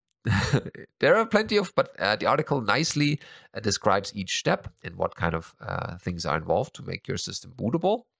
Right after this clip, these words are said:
And a little further down, for the people who are like, "Yeah, well, h-, why do I need to care about these things?"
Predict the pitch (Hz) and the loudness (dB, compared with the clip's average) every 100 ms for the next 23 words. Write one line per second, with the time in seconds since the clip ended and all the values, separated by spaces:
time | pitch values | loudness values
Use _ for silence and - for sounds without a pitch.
0 | _ _ - 95 175 226 - 131 156 - | _ _ -2 2 0 0 0 0 0 0
1 | 180 196 240 - 107 - 101 - 101 92 | 2 0 -4 -6 -6 -4 -6 -2 -2 0
2 | 92 - 98 92 90 - 95 98 92 82 | -2 -2 0 0 -2 -2 0 2 2 2
3 | 85 90 - 87 90 104 92 85 - - | 2 0 -2 0 2 4 2 2 0 -4
4 | _ _ - - 117 113 - - 101 120 | _ _ -20 -8 -2 0 -2 0 2 2
5 | 165 - 156 170 170 - 190 254 - | 2 0 -2 -2 -4 -2 -4 -6 -12